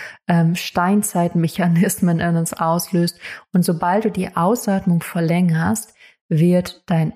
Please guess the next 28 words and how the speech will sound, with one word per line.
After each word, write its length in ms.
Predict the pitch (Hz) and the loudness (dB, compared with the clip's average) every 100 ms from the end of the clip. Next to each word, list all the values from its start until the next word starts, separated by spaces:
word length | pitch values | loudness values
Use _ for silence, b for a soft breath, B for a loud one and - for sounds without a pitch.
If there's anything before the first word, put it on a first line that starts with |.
| - | 0
Nervensystem, 1400 | 165 175 208 247 226 196 196 - 180 180 180 175 180 226 - | 2 4 2 0 -2 -2 -4 -2 0 2 4 2 0 -4 -6
was 200 | 165 - | -8 -8
für 180 | - | -6
Entspannung 560 | - 165 - 214 233 214 | -4 -6 -4 0 0 0
zu 180 | - 190 | -2 -2
ist, 140 | 185 | -4
angesprochen. 920 | - 170 175 175 - - 165 - 175 B B B _ | -2 0 0 -2 -6 -4 -2 0 -2 B B B _
Und, 420 | 175 170 170 - - | 0 2 0 -4 -4
ähm, 380 | 170 160 156 - _ | -2 0 -4 -10 _
ja, 300 | - 160 175 180 | -6 -4 -6 -8
du 80 | |
kannst 320 | 190 - 160 - | -8 -4 -4 -4
sozusagen 520 | - 180 170 160 160 | -12 -8 -4 -4 -6
runterfahren 840 | 170 156 165 180 185 170 160 151 151 | -4 0 2 2 0 -4 -6 -4 -4
und 140 | 151 | -6
dich 120 | 165 | -8
entspannen. 680 | - 165 - - 156 156 151 B B B B - | -8 -10 -8 -4 -2 -2 -4 B B B B -2
Und 180 | 185 | 2
das 160 | 185 - | 2 0
Leichteste 580 | 185 202 262 - 214 - | 0 0 0 -2 -4 -4
ist, 60 | |
dass 140 | 185 - | -6 -4
du 100 | 180 | -6
zum 200 | - 170 | -2 0
Beispiel 400 | 180 202 180 175 | 2 0 -2 -2
vier 420 | - - 240 247 | -4 0 0 0
Zählzeiten 720 | - 185 165 165 156 151 208 | 0 0 0 0 -4 -4 -4
einatmest. 920 | - 170 185 208 220 233 233 294 294 | -2 0 2 2 0 -2 -2 -2 -6